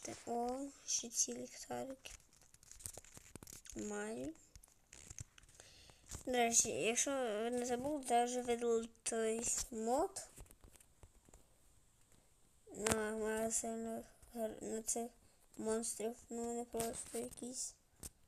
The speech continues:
Ми двадцять пічок десь має бути вдаватись.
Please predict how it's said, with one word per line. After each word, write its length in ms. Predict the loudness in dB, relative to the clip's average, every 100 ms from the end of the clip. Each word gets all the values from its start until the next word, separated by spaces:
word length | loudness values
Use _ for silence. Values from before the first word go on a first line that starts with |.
| -20 -20 -20 -20 -20 -20 -20 -6
Ми 100 | -4
двадцять 400 | 4 6 6 2 -6
пічок 260 | -2 -2 -2
десь 240 | -2 -2
має 220 | -2 -4 -4
бути 400 | -4 -6 -6 -6
вдаватись. 840 | -2 0 2 0 -2 -4 -4